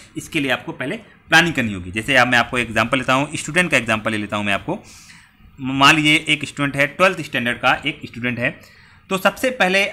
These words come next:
आपको अपनी स्ट्रेंथ या फिर अपने area of interest या फिर अपने पैशन को फाइंड आउट करना है कि आपका पैशन क्या है, आपका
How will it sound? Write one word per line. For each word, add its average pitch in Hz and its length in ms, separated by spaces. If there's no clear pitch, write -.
आपको 156 360
अपनी 165 560
स्ट्रेंथ 156 380
या 135 120
फिर 143 160
अपने 147 320
area 156 260
of 160 180
interest 127 440
या 123 160
फिर 131 180
अपने 123 180
पैशन 139 340
को 151 220
फाइंड 127 280
आउट 135 120
करना 95 180
है 87 100
कि 139 60
आपका 131 220
पैशन 147 340
क्या 117 160
है, 110 160
आपका 120 340